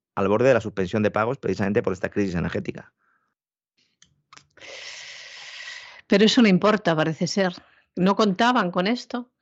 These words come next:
Speaker 2: O sea,
Speaker 1: Eh,
Speaker 2: pero
Speaker 1: bueno, pues si no
Speaker 2: no se
Speaker 1: contaban
Speaker 2: contaban.
Speaker 1: peor, si no contaban peor, porque ni siquiera, además de no pensar, no escuchan, ¿no?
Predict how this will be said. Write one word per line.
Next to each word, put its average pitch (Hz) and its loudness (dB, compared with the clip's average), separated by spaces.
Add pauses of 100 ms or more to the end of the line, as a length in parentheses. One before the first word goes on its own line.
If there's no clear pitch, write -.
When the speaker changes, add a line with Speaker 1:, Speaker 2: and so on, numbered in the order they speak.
(440)
Speaker 2:
O - -20
sea, 113 2
Speaker 1:
Eh, 101 0
Speaker 2:
pero 90 -10
Speaker 1:
bueno, 101 -2
pues 87 -10
si 101 -2
no 92 2
Speaker 2:
no 92 0
se 90 -2
Speaker 1:
contaban 110 0
Speaker 2:
contaban. 127 -4
Speaker 1:
peor, 139 2
si 110 -6
no 110 -4
contaban 117 -2
peor, 180 2
porque 101 -6
ni 113 -6
siquiera, 123 -2
además 104 -4
de 120 -2
no 127 -4
pensar, 131 -4
no 160 0
escuchan, 127 -4
¿no? 135 -8